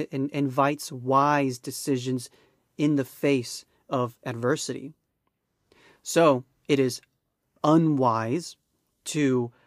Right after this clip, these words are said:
start an altercation, even if he deserves it.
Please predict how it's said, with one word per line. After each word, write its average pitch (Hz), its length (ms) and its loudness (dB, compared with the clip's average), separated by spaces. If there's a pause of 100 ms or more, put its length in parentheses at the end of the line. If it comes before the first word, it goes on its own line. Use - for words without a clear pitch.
(220)
start - 640 0 (380)
an 147 100 4
altercation, 135 840 -2 (340)
even 190 400 0
if 160 200 -6
he 151 200 -2
deserves 131 580 -8
it. - 160 -16